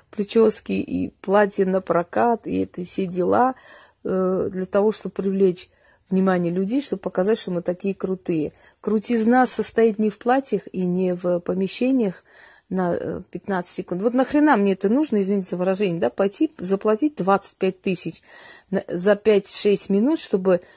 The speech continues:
сесть там и сказать: «Люди, я ведьма, вот посмотрите на мою причёску, что не верите, что я ведьма, а моё платье какое, а обстановка посмотрите,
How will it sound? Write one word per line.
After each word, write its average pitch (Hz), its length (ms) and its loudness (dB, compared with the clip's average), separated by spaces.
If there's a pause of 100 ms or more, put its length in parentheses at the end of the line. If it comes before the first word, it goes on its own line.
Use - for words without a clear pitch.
сесть - 440 2
там 208 260 2
и 202 120 -8
сказать: 196 520 -2 (960)
«Люди, 196 1080 2 (360)
я 202 360 2
ведьма, 202 880 2 (320)
вот 180 120 -8
посмотрите 226 540 -2
на 226 80 0
мою 220 200 0
причёску, 214 800 2
что - 200 -4
не 226 160 2
верите, 247 240 2
что 226 120 2
я 233 80 8
ведьма, 226 340 0
а 190 140 2
моё 226 240 4
платье 247 560 2
какое, 208 340 -2
а 185 200 -6
обстановка 247 920 2
посмотрите, 196 880 -4